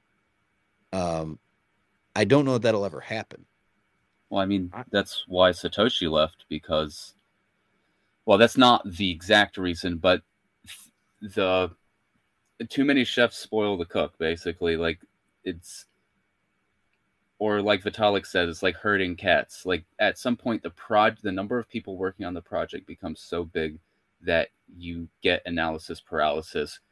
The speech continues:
Speaker 2: You can't make changes. Um, and whatever stage you got to, you're now stuck at that stage. And the stage they were at at the time was one megabyte blocks. And the fear of going forward at the time was,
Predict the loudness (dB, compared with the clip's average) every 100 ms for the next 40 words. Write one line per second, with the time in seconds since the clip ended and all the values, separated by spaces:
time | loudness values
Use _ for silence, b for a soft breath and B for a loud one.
0 | _ -12 -12 -6 -6 -4 -4 -6 -6 -8
1 | -6 -6 -6 -6 -8 -16 _ _ _ _
2 | _ _ -6 -2 -2 -2 -8 -18 _ _
3 | _ _ _ _ _ _ -2 0 0 -2
4 | -2 -2 2 4 4 2 0 -2 -8 -18
5 | -16 -4 0 0 -2 -6 2 2 2 -4
6 | -6 -4 -2 0 -2 -4 -2 -2 0 -2
7 | -2 -2 -6 -6 -6 -8 -8 -8 -2 0
8 | 0 2 2 2 4 4 2 -4 -8 -4
9 | -4 -4 -8 -6 -4 -4 -4 -2 -2 0
10 | 0 0 -4 -20 _ _ _ _ _ _
11 | -8 -4 -4 0 2 2 0 0 -2 -2
12 | -2 2 2 4 2 2 -6 -4 -2 -2
13 | -2 0 2 0 -4